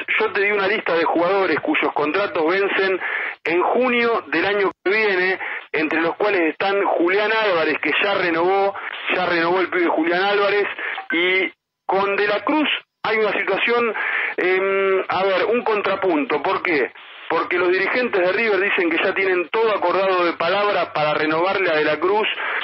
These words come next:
por un año más, es decir, hasta junio de dos mil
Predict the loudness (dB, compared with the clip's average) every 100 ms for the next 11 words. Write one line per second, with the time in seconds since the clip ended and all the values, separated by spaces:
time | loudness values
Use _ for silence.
0 | -6 -2 0 2 0 0 0 0 -2 -2
1 | -2 0 0 0 0 -2 -2 -2 0 -2
2 | -6 -8 -4 0 2 2 2 2 2 2
3 | 2 2 2 2 4 4 4 2